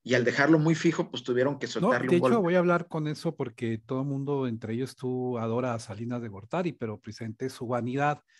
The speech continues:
Speaker 2: fue la que nos llevó a esto. Y es cierto, su vanidad
Speaker 1: Su,
Speaker 2: fue la que nos
Speaker 1: su
Speaker 2: llevó a
Speaker 1: vanidad
Speaker 2: esto.
Speaker 1: no lo dejó entender.
Speaker 2: No lo dejó, su vanidad no lo dejó, su idea de, de, de,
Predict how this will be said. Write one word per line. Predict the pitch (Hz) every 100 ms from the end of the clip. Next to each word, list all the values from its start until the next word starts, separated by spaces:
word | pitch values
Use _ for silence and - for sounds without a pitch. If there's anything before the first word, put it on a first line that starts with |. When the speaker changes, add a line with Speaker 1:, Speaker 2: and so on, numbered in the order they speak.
| 131 123
Speaker 2:
fue | - 127
la | 131
que | - 127
nos | 117 113
llevó | 110 107
a | 113
esto. | 190 - 123
Y | 123 139
es | 143
cierto, | - 175 226 -
su | 127 -
vanidad | 113 98
Speaker 1:
Su, | 147
Speaker 2:
fue | -
la | 208
que | 165
nos | 131 113
Speaker 1:
su |
Speaker 2:
llevó | 113 151
a |
Speaker 1:
vanidad | 151 156 175
Speaker 2:
esto. |
Speaker 1:
no | 180
lo | 180 175
dejó | 151 139 131
entender. | 127 156
Speaker 2:
No | 156 165
lo | 170 170
dejó, | 151 135 143
su | -
vanidad | 123 120 120
no | 131 135
lo |
dejó, | 120 - 113
su | 120
idea | 117 127 131
de, | 127 113 104
de, | 104 104
de, | 104